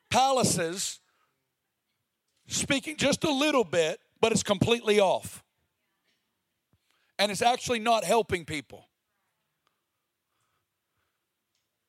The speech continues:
That's the toughest thing Job had to go. He goes, "I'll take the boils.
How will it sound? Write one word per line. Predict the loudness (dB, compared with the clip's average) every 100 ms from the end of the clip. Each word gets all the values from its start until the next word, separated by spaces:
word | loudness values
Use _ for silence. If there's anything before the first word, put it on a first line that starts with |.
| _ _ _ _ _ _ _ -2
That's | -2 -2
the | 0
toughest | 2 2 0 0
thing | -2 0
Job | 0 2
had | 0
to |
go. | 0
He | -6
goes, | -4
"I'll | -4
take | -4 -6
the | -6
boils. | -2 0 2 0 -2 -4